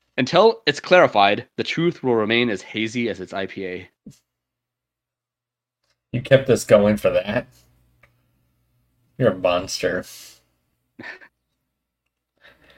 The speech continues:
Speaker 2: A fucking
Speaker 1: Yes,
Speaker 2: monster.
Speaker 1: yes, I am, but come on. That was a great line. That was a lot better than calling New Belgium the, the brewery of, um, Voodoo Ranger. We kept, we, we tried to contact the Voodoo Ranger brewery.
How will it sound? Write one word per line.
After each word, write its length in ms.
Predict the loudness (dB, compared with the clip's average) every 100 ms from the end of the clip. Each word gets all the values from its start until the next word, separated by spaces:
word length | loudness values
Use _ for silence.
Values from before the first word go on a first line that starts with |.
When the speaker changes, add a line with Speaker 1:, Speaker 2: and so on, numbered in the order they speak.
| _ _ -12 -10
Speaker 2:
A 60 |
fucking 680 | -12 2 4 4 2 -4 0
Speaker 1:
Yes, 180 | 0 0
Speaker 2:
monster. 180 | -4 -4
Speaker 1:
yes, 80 | 2
I 80 | 2
am, 180 | 2 -4
but 140 | -10
come 120 | -6
on. 140 | -6 -8 _ _ _ 0
That 80 | 2
was 140 | 2
a 40 |
great 180 | -2 -4
line. 220 | -6 -10 -14 _
That 80 | 2
was 100 | 4
a 40 | 4
lot 180 | 4
better 180 | 4 0
than 280 | 0 -4 -6 -8
calling 420 | -4 -4 -6 -10 -16
New 200 | -6 -4
Belgium 360 | 0 0 -2 -6 -10
the, 200 | -10 -10 -8
the 100 | -10
brewery 340 | -6 -6 -2
of, 180 | -4 -4
um, 380 | -6 -6 -8 -12 _ _ _ _ _ _ _ _ _ _ _ _ _ _ _
Voodoo 280 | -6 -2 -2
Ranger. 360 | -2 -4 -4 -8 -16 -20 -14
We 80 | -2
kept, 220 | -2 -2
we, 140 | -8 -8
we 60 | 0
tried 160 | 2
to 60 | 4
contact 360 | 2 2 2 0
the 60 |
Voodoo 220 | 0 0
Ranger 260 | 2 2 0
brewery. 440 | -2 0 0 0